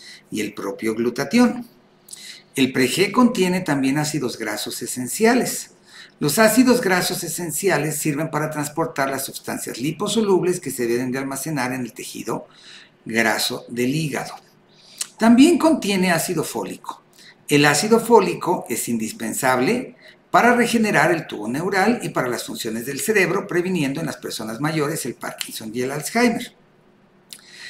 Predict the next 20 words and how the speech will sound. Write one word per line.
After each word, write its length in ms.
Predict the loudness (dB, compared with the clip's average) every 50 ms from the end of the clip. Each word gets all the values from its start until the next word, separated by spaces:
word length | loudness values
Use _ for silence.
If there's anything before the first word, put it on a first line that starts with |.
| -18 -20 -20 _ _ _ _ _ _ -4
También 400 | 0 2 4 4 6 4 4 4
contiene 460 | 4 4 4 4 4 2 2 4 2
el 100 | 2 0
Pre-G 640 | 0 -2 -2 -2 -2 0 0 0 0 -2 -10 -14 _ _ _ _ _ _ _ _ _ _ _ _ _ _ _ _ -18 -18 -18 _ _ 0
probióticos. 960 | 2 2 4 4 4 2 2 0 0 -8 -12 -12 -10 -8 -6 -6 -8 -8 -10 -14 -4 2
Los 260 | 4 6 6 6 4
probióticos 680 | 4 4 4 6 6 8 6 6 4 0 -4 -2 0 0
nos 200 | 0 0 0 0
van 160 | 0 0 0
a 40 | 0
ayudar 340 | 0 0 0 2 2 2 2
a 60 | 0
nosotros 600 | -2 -2 -2 -2 -2 -4 -4 -4 -6 -8 -6 -6
a 40 | -4
desdoblar 440 | -4 -4 -4 -4 -4 -2 -2 -2
el 80 | -2 -2
disacárido 680 | -2 -4 -6 -6 -8 -8 -6 -6 -4 -4 -4 -2 -2 -2
de 120 | -2 -4
la 160 | -4 -4 -4
lactosa 680 | -4 -4 -6 -8 -10 -6 -4 -4 -4 -4 -6 -8 -10